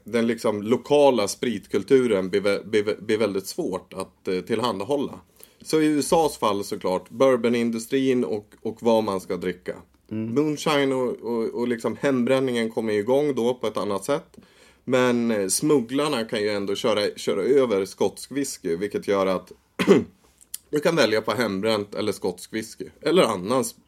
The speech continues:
Speaker 1: smuggelsprit såklart.
Speaker 2: Mm.
Speaker 1: Och
Speaker 2: Men vad heter det?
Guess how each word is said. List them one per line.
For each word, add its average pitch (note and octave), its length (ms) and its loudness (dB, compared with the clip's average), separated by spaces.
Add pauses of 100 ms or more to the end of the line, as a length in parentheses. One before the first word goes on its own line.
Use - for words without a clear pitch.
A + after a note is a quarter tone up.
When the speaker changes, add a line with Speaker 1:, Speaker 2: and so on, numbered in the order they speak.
Speaker 1:
smuggelsprit F#2 580 -6
såklart. - 300 -18 (260)
Speaker 2:
Mm. A2 200 -4 (600)
Speaker 1:
Och - 540 0 (160)
Speaker 2:
Men C#3 220 2
vad C#3+ 180 4
heter C3+ 240 2
det? C3 160 8